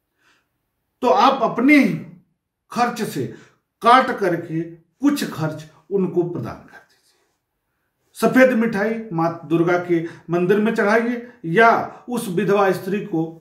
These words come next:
दीजिए श्रद्धापूर्वक, प्रेम से। तो ऐसा करने से एक तो शुक्र की शुभ कृपा प्राप्त होती है, शुक्र ग्रह मजबूत होता है और शुक्र की अधिपति देवता माता लक्ष्मी है,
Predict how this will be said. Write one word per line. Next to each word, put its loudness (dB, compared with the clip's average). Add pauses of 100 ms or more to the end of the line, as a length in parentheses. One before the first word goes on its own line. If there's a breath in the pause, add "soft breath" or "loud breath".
(1500)
दीजिए -2 (460)
श्रद्धापूर्वक, 0 (480)
प्रेम 2
से। -8 (1120)
तो -14
ऐसा -2
करने 0
से -6 (300)
एक 2
तो -6 (480 soft breath)
शुक्र -2
की 0
शुभ -2
कृपा -2
प्राप्त -12
होती -16
है, -20 (180 soft breath)
शुक्र 0
ग्रह 2
मजबूत 0
होता -18
है -20 (240 soft breath)
और -2
शुक्र -2
की 0
अधिपति 2
देवता 2
माता -2
लक्ष्मी -8
है, -10